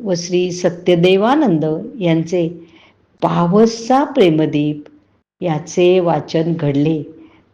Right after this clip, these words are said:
त्यात अनंताने काही त्याबद्दलही लिहिले. पण एक दिवस प्रसाद देताना पूज्य माऊली म्हणाली,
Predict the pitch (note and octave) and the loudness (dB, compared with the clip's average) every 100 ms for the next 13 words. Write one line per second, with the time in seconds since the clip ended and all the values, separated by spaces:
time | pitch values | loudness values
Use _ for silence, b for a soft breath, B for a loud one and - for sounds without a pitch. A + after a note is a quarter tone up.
0 | _ G3 E3 C#3 C#3+ - - b b b | _ 4 4 4 0 -2 -10 b b b
1 | - F3 F3+ G#3+ A3 A3 G#3 A3 A#3 A3+ | -6 -2 2 2 2 2 4 2 2 0
2 | - D#3 D#3+ F#3+ G3+ - D3+ C#3+ E3 D3+ | -2 -2 0 -2 -2 0 0 2 0 2
3 | F#3 G#3 G#3+ B3 B3+ G3 D#3 F3+ E3 C#3+ | 2 4 4 4 4 2 2 2 0 -2
4 | - - b b b b _ A3+ A3+ - | -8 -20 b b b b _ 2 2 0
5 | - - G3 A3 C#4 C4 B3+ A3+ G#3+ A3 | -12 -4 4 4 4 0 0 2 0 -2
6 | A3 - F#3 E3+ F3 F#3+ G3 E3 E3 D3 | -4 -6 -6 -4 -2 -2 -2 -4 -2 -4
7 | C#3+ D#3 - _ _ _ _ _ A3+ F#3 | -6 -8 -14 _ _ _ _ _ 0 4
8 | A#3+ C4+ A#3+ E3+ D#3+ F#3 F3+ D#3 D3+ D3+ | 4 4 4 2 0 -2 -2 -2 -4 -4
9 | E3 | -8